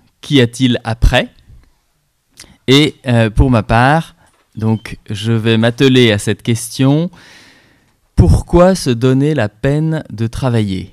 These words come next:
Et visiblement, vous êtes nombreux à vous poser <laughs> cette question. Euh, donc, euh, nous partageons, hein, le cycle des dix questions de philosophie avec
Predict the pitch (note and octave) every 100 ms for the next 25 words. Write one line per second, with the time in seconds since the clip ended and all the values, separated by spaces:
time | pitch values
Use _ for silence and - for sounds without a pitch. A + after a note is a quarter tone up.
0 | _ - G#2 G2 A2 A#2 A#2 B2 C#3 A#2
1 | G#2+ B2 B2 A#2+ C3 D3+ - A#2 A#2 B2
2 | C3+ C3+ B2 A2+ A#2 A2+ - F#2+ A2 -
3 | - - - C3 D#3+ F#3+ G3 - - -
4 | A#2+ - A2+ A2+ A2 G#2 G2+ C#2+ B1+ G#1
5 | - - - - - _ - A#2 A#2+ B2
6 | A2+ G#2+ G2+ F2+ - - B2+ C3 D3 -
7 | D3+ C#3+ E3+ D3+ B2 B2+ A#2+ - D3+ D3
8 | B2 G#2+ G#2 G2+ G#2 G#2+ G#2 G2 A#2+ A#2
9 | A#2 - C3 A#2+ A#2+ A2+ A2 G#2 C3+ D3+
10 | C3+ G#2+ A2+ -